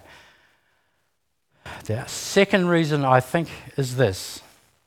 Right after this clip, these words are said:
and we need to think about this when we think about the, uh, you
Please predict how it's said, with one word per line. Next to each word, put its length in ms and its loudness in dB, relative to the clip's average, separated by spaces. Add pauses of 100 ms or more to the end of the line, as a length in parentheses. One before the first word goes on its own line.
(240)
and 100 -4
we 60 -2
need 160 0
to 100 -2
think 300 -6
about 240 2
this 180 -8
when 140 -4
we 100 0
think 400 -8
about 460 2 (520)
the, 360 2
uh, 240 4
you 60 -8